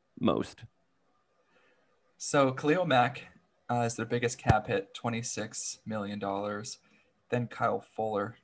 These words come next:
Speaker 2: twenty million. Robert Quinn, fourteen. Akeem Hicks, twelve. Eddie Jackson, twelve. So you're paying your five defensive players as your top five players.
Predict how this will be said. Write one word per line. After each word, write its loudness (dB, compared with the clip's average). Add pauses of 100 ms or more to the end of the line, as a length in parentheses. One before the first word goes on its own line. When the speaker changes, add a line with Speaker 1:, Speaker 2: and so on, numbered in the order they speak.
Speaker 2:
twenty -4
million. -6 (440)
Robert 0
Quinn, -2 (720)
fourteen. -2 (180)
Akeem -8
Hicks, -4 (400)
twelve. 2 (280)
Eddie 0
Jackson, -4
twelve. -2 (420)
So 4 (640)
you're -6
paying 0
your -6 (160)
five 4
defensive -12
players -4 (300)
as -10
your -10
top 0 (380)
five -2
players. -2